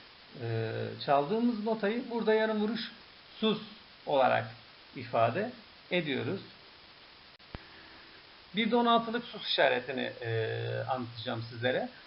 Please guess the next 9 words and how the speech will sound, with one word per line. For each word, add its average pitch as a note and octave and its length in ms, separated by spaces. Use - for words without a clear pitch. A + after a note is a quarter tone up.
Burada A#3+ 320
da B3 220
sanki A3 560
alt A3+ 280
alta F3+ 300
iki F3 200
tane F#3 260
Y F#3 280
işareti D3 640